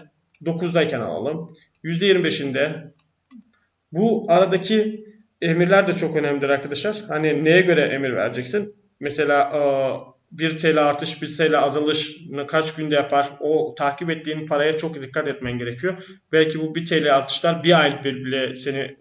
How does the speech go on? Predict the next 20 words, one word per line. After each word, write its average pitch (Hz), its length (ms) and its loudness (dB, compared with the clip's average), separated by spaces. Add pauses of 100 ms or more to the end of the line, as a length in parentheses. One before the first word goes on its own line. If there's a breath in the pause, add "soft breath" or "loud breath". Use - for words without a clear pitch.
(120)
bekletebilir. 143 560 -6 (500 loud breath)
Buna 165 240 0
dikkat 165 220 -4
etmen 135 280 -4
gerekiyor. 117 380 -6
Günlük, 165 540 -4 (300)
paranın 165 440 0
günlük 165 340 -4
alış 160 380 -4
ve 151 260 0
satış, - 520 -6
e, 131 400 -4
hangi 156 320 -4
paradan 143 340 -4
bahsediyorsan, 139 420 -6
hangi 143 300 -8
coin'den 139 340 -4
bahsediyorsan 135 520 -6
o 175 140 -6
coin'in 160 320 -4